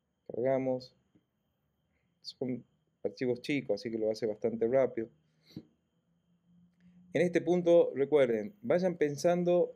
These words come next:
en su empresa o en su proyecto, ¿dónde están los datos estos que estamos cargando? Fíjense que son datos muy simples. Es decir, son datos que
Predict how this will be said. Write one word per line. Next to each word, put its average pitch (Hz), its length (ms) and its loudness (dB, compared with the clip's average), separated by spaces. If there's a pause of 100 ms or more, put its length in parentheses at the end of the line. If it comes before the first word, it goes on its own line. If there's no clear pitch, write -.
en 127 140 -2
su 180 200 0
empresa 151 580 2
o 123 40 2
en 117 80 -2
su 170 160 -4
proyecto, 143 680 0 (840)
¿dónde 196 280 2
están 180 260 2
los 151 100 -2
datos 165 280 4
estos 165 200 0
que - 60 -12
estamos 139 280 -2
cargando? 110 380 -2
Fíjense 185 320 -2
que 202 60 -2
son 202 400 -4
datos 185 280 -2
muy 196 200 0
simples. 143 720 -2 (480)
Es - 100 -6
decir, 156 240 -2 (320)
son 180 240 -2
datos 185 360 0
que 131 400 0